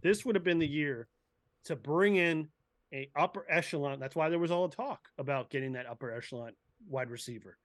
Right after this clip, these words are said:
to really put him over the top and give him that playmaker to complement the running game of, of, of Ramondre Stevenson and, and give Mac Jones someone where he can just say, "Damn, shit's going wrong. Let me toss it up and,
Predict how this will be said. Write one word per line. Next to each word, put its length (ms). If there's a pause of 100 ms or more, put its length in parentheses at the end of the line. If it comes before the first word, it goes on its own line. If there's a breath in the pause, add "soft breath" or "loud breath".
(340)
to 80
really 360
put 200
him 120
over 220
the 80
top 380 (600)
and 200
give 180
him 180
that 240 (120)
playmaker 640 (460)
to 280
complement 600
the 80
running 300
game 220
of, 160 (160)
of, 180 (100)
of 180
Ramondre 540
Stevenson 560 (440)
and, 260
and 180
give 260
Mac 280
Jones 340
someone 380
where 140
he 80
can 120
just 140
say, 140 (640)
"Damn, 320 (720)
shit's 280
going 280
wrong. 340
Let 100
me 80
toss 320
it 60
up 200
and, 140